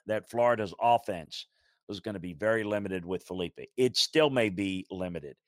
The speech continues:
but I think it does give them a chance against Tennessee and certainly against Towson to get ready because,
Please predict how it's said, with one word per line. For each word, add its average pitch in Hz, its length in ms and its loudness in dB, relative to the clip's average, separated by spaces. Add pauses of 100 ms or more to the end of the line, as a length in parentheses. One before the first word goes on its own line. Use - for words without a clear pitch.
(300)
but 104 120 4
I 110 100 6
think 120 360 -4
it 110 200 -2
does 135 280 6
give 101 280 0
them 101 200 2
a 95 60 -2
chance 95 460 -4
against 101 400 -6
Tennessee 107 560 0
and 92 120 -4
certainly 113 360 0
against 107 280 -2
Towson 92 380 2
to 90 80 -6
get 104 180 0
ready 113 280 4
because, 92 420 -2